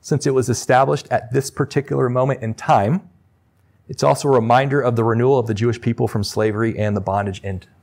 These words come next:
bondage from, or bond-, from bondage into freedom.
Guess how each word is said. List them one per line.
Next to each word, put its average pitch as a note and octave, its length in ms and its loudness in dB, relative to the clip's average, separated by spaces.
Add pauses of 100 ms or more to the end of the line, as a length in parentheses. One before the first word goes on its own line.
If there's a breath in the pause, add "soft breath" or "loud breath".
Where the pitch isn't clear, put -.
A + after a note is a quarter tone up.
bondage G2 380 -4
from, F#2+ 420 -6 (180)
or F#2+ 140 -6
bond-, G#2+ 460 -2
from C3+ 180 2
bondage A2 460 -2
into G#2 240 -4
freedom. F#2+ 360 -4